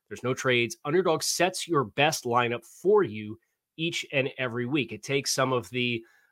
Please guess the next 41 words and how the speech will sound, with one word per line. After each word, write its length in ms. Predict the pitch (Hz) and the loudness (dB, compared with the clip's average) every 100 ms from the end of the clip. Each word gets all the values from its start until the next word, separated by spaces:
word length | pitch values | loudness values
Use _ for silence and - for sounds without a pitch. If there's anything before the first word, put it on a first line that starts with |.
| - | -8
uh, 280 | 113 113 107 _ _ _ _ 120 | -4 -4 -6 _ _ _ _ 2
manager 560 | 131 185 226 165 208 | 6 8 6 6 4
margin 540 | 180 139 156 165 170 165 | 4 4 2 4 2 0
of 240 | 143 113 - | -2 -8 -6
error 300 | 135 110 95 | -4 -4 -4
out 160 | 110 113 | 0 0
of 60 | |
the 80 | 107 | -2
game, 220 | 98 95 - _ _ _ _ | -12 -14 -18 _ _ _ _
which 160 | 107 107 | -16 -14
is 100 | 98 | -8
really 180 | 113 113 | -4 0
nice. 240 | 131 98 - - - | 0 -2 -10 -14 -4
Uh, 40 | |
you 180 | 139 160 | -2 -2
could 120 | - | -4
try 300 | 208 - 190 | -6 2 4
it 100 | 180 | 6
out 360 | 147 170 127 - | 6 4 2 -6
with 160 | 151 147 | -6 0
Underdog's 480 | 156 156 143 135 101 | 2 4 4 4 4
Best 260 | 143 147 | 0 2
Ball 160 | 143 127 | 4 2
Mania 320 | 123 151 143 | 4 2 2
Tournament. 400 | - - 190 190 | 0 2 4 4
The 80 | 131 | 2
largest 480 | 123 151 170 208 - | 2 2 0 -6 -4
fantasy 360 | 160 151 - | -4 -4 -8
football 340 | 143 151 135 127 | -8 -6 -4 -4
contest 500 | 139 131 - 127 123 | -4 -6 -6 -10 -10
of 120 | - | -14
all 140 | - 120 - - | -16 -16 -14 0
time 340 | 208 175 170 170 _ _ - | 6 8 8 2 _ _ -8
is 140 | 147 113 | -6 -2
back, 400 | - 190 220 - | 2 4 2 0
and 140 | 165 | -6
even 260 | 175 151 135 | -4 -4 -2
better, 300 | 123 123 120 _ _ - | -2 -4 -6 _ _ -12
with 200 | 113 - - | -12 0 6
fifteen 540 | 190 - 165 151 139 _ _ _ | 6 6 2 4 2 _ _ _
million 640 | 104 120 175 220 247 262 | -2 8 12 12 10 4